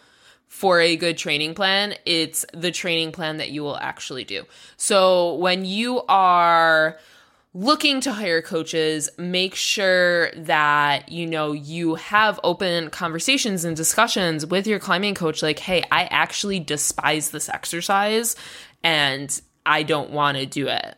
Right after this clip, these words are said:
You know, it's not that it makes it uncomfortable. It's not that, you know, I know that it's gonna be hard. It's just that I actually despise it. You, and these are conversations that I have with my one-on-one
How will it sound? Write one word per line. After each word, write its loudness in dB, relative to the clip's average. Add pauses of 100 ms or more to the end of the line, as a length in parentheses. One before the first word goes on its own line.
You 0
know, 2
it's -2
not 2
that 6
it 2
makes -2
it 2
uncomfortable. 0
It's 0
not 2
that, 4
you -4
know, 0
I -2
know -2
that 0
it's -6
gonna -4
be -6
hard. 0
It's -2
just -2
that 0
I 2
actually -2
despise -2
it. -6 (460)
You, -8 (100)
and 2
these -2
are 4
conversations -2
that 2
I 2
have -2
with -14
my -2
one-on-one -2